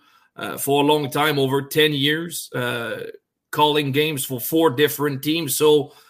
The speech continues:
I've, I've been involved in this league, and I know what, what the good, good things are and what could be improved. I think it's a really good league,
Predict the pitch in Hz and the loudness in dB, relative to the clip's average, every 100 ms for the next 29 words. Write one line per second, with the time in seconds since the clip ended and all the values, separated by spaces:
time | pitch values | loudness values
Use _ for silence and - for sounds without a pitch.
0 | _ _ _ _ _ - 170 185 175 139 | _ _ _ _ _ 4 6 8 4 0
1 | 117 - 156 185 180 240 165 170 180 156 | -6 -4 4 4 6 4 6 4 4 2
2 | 143 135 - 160 147 147 151 147 165 175 | 2 0 2 2 2 0 0 2 2 2
3 | 156 131 135 123 143 156 170 - _ 139 | -2 -8 -12 -12 0 2 2 0 _ -2
4 | 156 135 151 123 - 185 180 - _ 135 | -2 2 0 0 0 0 0 -16 _ -2
5 | 175 175 175 165 143 151 190 208 202 - | -2 0 0 0 2 4 4 2 -4 -8
6 | 139 139 135 156 - - - - _ _ | -6 -2 2 2 0 -12 -12 -14 _ _
7 | _ - 180 147 160 160 131 143 147 131 | _ 4 4 4 0 2 0 0 2 0
8 | - 147 202 196 160 151 143 208 156 143 | -2 0 2 0 0 0 4 6 6 4
9 | 135 160 220 185 | 2 2 0 -12